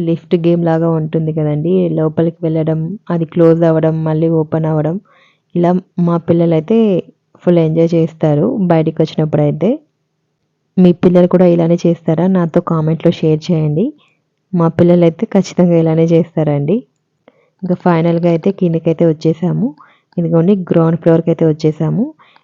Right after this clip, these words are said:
ఇదైతే న్యూ షాపింగ్ కాంప్లెక్స్ కదండి. ఇంకా కొన్ని షాప్స్ ఇంకా పెట్టలేదు. so కొన్ని షాప్సే ఉన్నాయి కాబట్టి క్రౌడ్ అయితే ఎక్కువ లేదు. ఇదిగోండి మేము వచ్చే వరకు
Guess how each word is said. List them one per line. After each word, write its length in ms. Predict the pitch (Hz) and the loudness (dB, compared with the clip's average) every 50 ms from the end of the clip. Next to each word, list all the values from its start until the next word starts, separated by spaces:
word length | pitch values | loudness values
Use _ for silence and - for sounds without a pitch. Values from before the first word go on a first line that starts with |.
| _ _ | _ _
ఇదైతే 380 | 180 175 165 165 165 165 - 220 240 | -2 0 2 2 2 2 4 4 4
న్యూ 200 | 220 196 170 165 165 | 4 4 4 2 2
షాపింగ్ 440 | - - 180 170 - - 170 175 - | 2 2 2 2 2 0 -2 -2 0
కాంప్లెక్స్ 420 | 175 165 160 160 160 156 - - - | 0 0 2 2 0 0 -2 -4 -4
కదండి. 440 | - 160 160 156 151 156 180 214 247 240 - - - | -4 -2 0 -2 -2 -2 0 -2 -2 -2 -4 -4 -4
ఇంకా 280 | 175 160 156 160 180 175 | -4 -4 -4 -2 -4 -2
కొన్ని 280 | - - 170 165 165 | -2 0 -2 -2 -2
షాప్స్ 480 | - - 170 160 160 165 160 - - 214 240 262 240 - - _ - - | -2 -2 0 0 0 -2 -4 -4 -2 0 0 2 0 -2 -4 _ -6 -4
ఇంకా 220 | 175 165 - 170 - | -4 -2 -2 -4 -2
పెట్టలేదు. 640 | - 160 156 156 170 170 175 170 160 156 165 220 277 269 226 | -2 -2 -2 0 0 0 0 0 0 0 0 0 0 -2 -4
so 160 | - - 185 185 202 214 - - _ _ _ _ _ _ - | -4 -2 0 0 0 0 -4 -10 _ _ _ _ _ _ 0
కొన్ని 260 | - 175 170 175 180 | 0 2 2 2 0
షాప్సే 420 | 175 - 190 175 170 - - 190 180 | 0 2 0 0 0 0 2 2 2
ఉన్నాయి 280 | 170 170 170 160 165 | 2 2 0 0 -2
కాబట్టి 440 | 165 - 170 165 165 156 160 254 262 285 302 - _ _ _ _ _ _ _ _ _ _ _ _ _ _ | -2 -2 -2 -2 -2 -4 -4 -4 -4 -4 -6 -8 _ _ _ _ _ _ _ _ _ _ _ _ _ _
క్రౌడ్ 280 | - 196 180 175 175 175 | 2 4 4 6 6 6
అయితే 220 | 170 170 - 190 185 170 | 4 4 2 2 2 0
ఎక్కువ 260 | 160 - - 170 170 165 | 0 -2 -2 0 0 0
లేదు. 360 | 160 160 156 151 151 151 185 269 311 - _ _ _ _ _ _ _ _ _ _ _ - | 2 0 0 2 2 2 0 0 -2 -6 _ _ _ _ _ _ _ _ _ _ _ -2
ఇదిగోండి 360 | 180 170 175 175 175 180 190 | 0 2 4 4 4 6 4
మేము 220 | 190 185 180 170 165 | 4 4 2 2 2
వచ్చే 220 | 160 156 - - 185 | 0 0 0 2 2
వరకు 260 | 180 170 175 - | 4 2 2 2